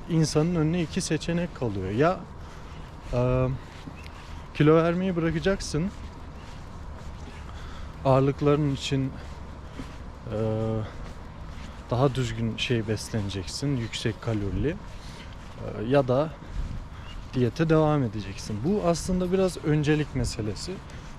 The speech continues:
Ve ben, e, neredeyse artık üç yıldır hani insanlar beni <laughs> spora gidiyor olarak biliyor. Tabii bunu insanları tatmin etmek için yapmıyorum. Bir yandan da kendim artık hani ne gibi bir şey ortaya çıkacak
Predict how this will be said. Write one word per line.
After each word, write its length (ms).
Ve 140
ben, 140
e, 520
neredeyse 500
artık 360
üç 260
yıldır 240
hani 240
insanlar 540
beni 140
<laughs> 60
spora 300
gidiyor 300
olarak 280
biliyor. 300
Tabii 180
bunu 140
insanları 400
tatmin 320
etmek 260
için 160
yapmıyorum. 520
Bir 60
yandan 380
da 60
kendim 400
artık 300
hani 200
ne 120
gibi 280
bir 40
şey 160
ortaya 360
çıkacak 420